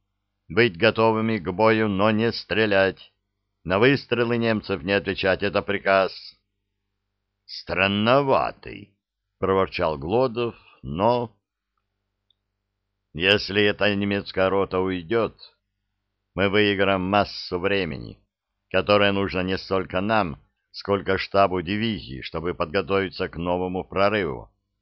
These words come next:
«Приказ, конечно, более чем странный, как и вся эта сделка,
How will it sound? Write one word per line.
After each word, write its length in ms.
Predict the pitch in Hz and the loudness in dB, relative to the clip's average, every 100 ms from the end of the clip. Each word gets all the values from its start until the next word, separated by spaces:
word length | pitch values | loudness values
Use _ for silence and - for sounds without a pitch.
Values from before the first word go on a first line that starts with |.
| _ _ _ _ _ _ _ _ _ _ _ _ | _ _ _ _ _ _ _ _ _ _ _ _
«Приказ, 580 | - 76 71 76 95 - | -8 -6 -2 -2 -2 -4
конечно, 640 | - 107 120 123 - 117 123 | -8 -6 -2 -4 -4 -6 -4
более 400 | 69 73 76 80 | -2 -2 -4 -6
чем 260 | 95 104 | -6 -6
странный, 720 | - - 127 151 101 58 60 | -8 -4 -2 -2 -2 -8 -12
как 280 | - 78 73 | -6 -6 -4
и 100 | 82 | -8
вся 320 | - 87 87 | -6 -2 -2
эта 260 | 90 107 110 | -2 -2 -2
сделка, 760 | 82 95 165 85 60 - 53 | -4 -2 0 0 -2 -12 -14